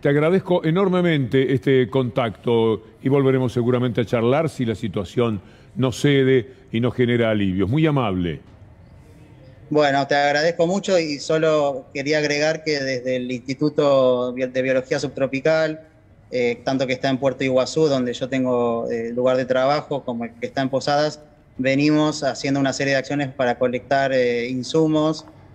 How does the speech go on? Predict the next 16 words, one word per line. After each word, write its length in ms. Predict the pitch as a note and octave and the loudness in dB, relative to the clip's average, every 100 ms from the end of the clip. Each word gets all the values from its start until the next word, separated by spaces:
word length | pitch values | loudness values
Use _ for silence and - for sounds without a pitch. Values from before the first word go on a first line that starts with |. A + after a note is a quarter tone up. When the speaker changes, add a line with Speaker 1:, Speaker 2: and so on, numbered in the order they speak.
| - - | -20 -6
Speaker 2:
eh, 680 | B2+ A#2+ A2+ A#2 A2+ A2+ G#2+ | 0 0 0 -2 -2 -4 -4
tanto 340 | - C3 C3+ B2+ | -4 -2 0 0
para 320 | B2 A#2+ A#2 | 0 2 2
donar 520 | A#2+ B2 C3+ C3 B2+ A#2+ | 0 -2 -4 -4 -10 -6
no 180 | C3 | -4
solo 320 | B2+ C#3 C3+ C3 | -2 0 2 2
al 120 | B2 | 0
centro 340 | C3 B2+ B2+ | -4 -2 0
de 80 | A#2+ | 0
rescate, 360 | A#2+ A#2+ C#3+ C#3 | -2 -4 -4 -4
sino 380 | B2+ C3 C3+ | -2 0 0
a, 140 | B2 A#2 | 0 -2
a 160 | A#2 | -2
varios 300 | A#2+ C3+ C3 | -2 -2 -2
lugares 420 | C3 C3+ C3+ C3+ B2+ | 0 0 2 0 -2
de 360 | A#2 A2 A2 | -4 -4 -10